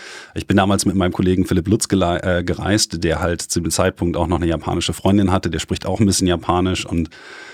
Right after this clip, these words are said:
ähm, ich hab halt, als ich damals auch dort gelebt hab, eine Zeit lang, ähm, halt bei meinen, bei meinem Gast, bei meiner Gastfamilie viele kulturelle Eindrücke sammeln können, hab dann noch eine alte Freundin getroffen zwischendurch,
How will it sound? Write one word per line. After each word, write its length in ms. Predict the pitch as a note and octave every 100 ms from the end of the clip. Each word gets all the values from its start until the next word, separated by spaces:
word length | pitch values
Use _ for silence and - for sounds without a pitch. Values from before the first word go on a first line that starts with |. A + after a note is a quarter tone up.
| - -
ähm, 200 | E2 E2+
ich 100 | G2
hab 120 | F2+
halt, 160 | F2 -
als 180 | F2
ich 140 | F2+ -
damals 340 | E2 F2 E2+
auch 160 | F2+ -
dort 260 | F2+ F2
gelebt 300 | F2 F2 G2+
hab, 220 | G2 F2+ F#2
eine 100 | F2
Zeit 300 | E2 F2+ F2
lang, 300 | F2 E2+ D#2+
ähm, 440 | E2 D#2 D#2 D#2 - -
halt 240 | E2 D#2+ D#2
bei 100 | D#2
meinen, 400 | D#2 E2 D2+ D#2
bei 120 | D2+
meinem 180 | D#2 D#2
Gast, 220 | F2 -
bei 120 | E2
meiner 260 | D#2 D#2 D#2+
Gastfamilie 640 | E2+ - F2+ E2+ F2+ E2
viele 280 | - F#2 F2+
kulturelle 440 | F#2 F2+ E2+ E2+
Eindrücke 380 | E2+ F#2+ F2 E2+
sammeln 300 | F2 F#2+ E2+
können, 240 | - E2+
hab 120 | E2
dann 120 | F2+ F2
noch 200 | E2 F2+
eine 160 | D#2+
alte 200 | F#2 F2
Freundin 380 | - F2 F#2 F#2+
getroffen 680 | E2+ - F2 - F2 E2+ D2+
zwischendurch, 720 | - G2 F2+ F2 F2+ E2+